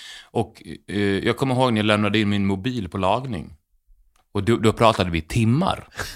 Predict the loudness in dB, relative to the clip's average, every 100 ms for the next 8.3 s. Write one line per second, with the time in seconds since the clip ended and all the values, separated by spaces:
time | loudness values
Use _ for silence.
0 | -18 -20 -20 -14 -6 -6 -4 -4 2 4
1 | 4 4 4 4 2 0 -2 -2 -4 -4
2 | -6 -6 -10 -12 _ _ _ _ _ _
3 | _ _ _ _ _ -12 -6 -6 -6 -8
4 | -10 -4 -4 -2 -2 -2 -4 -6 -10 -12
5 | -16 _ _ -2 2 4 2 0 0 4
6 | 8 8 6 4 0 0 0 -2 -10 -16
7 | -16 _ _ 2 4 4 0 -4 -2 -2
8 | -2 -8